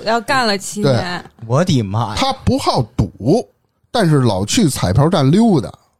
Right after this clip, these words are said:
Speaker 3: 啊？
Speaker 2: 啊，他就整天闲着，他没事儿啊，
Speaker 3: 啊。
Speaker 2: 他贪小便宜啊。后来我跟他说为什么他老去彩票站啊，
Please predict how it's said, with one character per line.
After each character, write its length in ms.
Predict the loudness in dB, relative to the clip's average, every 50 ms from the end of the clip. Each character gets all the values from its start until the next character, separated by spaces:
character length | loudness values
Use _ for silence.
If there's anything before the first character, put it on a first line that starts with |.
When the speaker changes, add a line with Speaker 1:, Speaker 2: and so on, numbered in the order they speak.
| _ _ _
Speaker 3:
啊？ 280 | -10 -6 -2 0 0 0 -2 -4 -8 -10 -12 -8 -8 -4 -2
Speaker 2:
啊， 280 | 0 0 0 -2 -6 -10 -14 -20 -20 -20 _ _ _ _ _
他 80 | -6 0
就 100 | 0 0
整 180 | 2 2 0 0
天 140 | 0 0 0
闲 320 | 0 -2 0 0 2 2
着， 140 | 2 2 2
他 80 | 2 2
没 120 | 2 2
事 120 | 2 2
儿 180 | 2 2 2 2
啊， 160 | 2 0 2 2
Speaker 3:
啊。 280 | 2 2 4 2 2 0
Speaker 2:
他 80 | 0
贪 140 | -2 -2 0
小 120 | 2 2
便 300 | 2 2 2 2 2 2
宜 60 | 2 2
啊。 180 | 2 0 -2 -4 _ _ _ _
后 200 | _ -2 0 2
来 80 | 2 2
我 120 | 2 2
跟 160 | 2 2 2 4
他 80 | 4 4
说 100 | 2 2
为 200 | 2 2 4 4
什 80 | 4
么 80 | 4 4
他 80 | 4
老 140 | 2 0 0
去 100 | 0 -2
彩 160 | -4 -4 -4
票 140 | -6 -4 -4
站 100 | -4 -4
啊， 160 | -4 -6 -10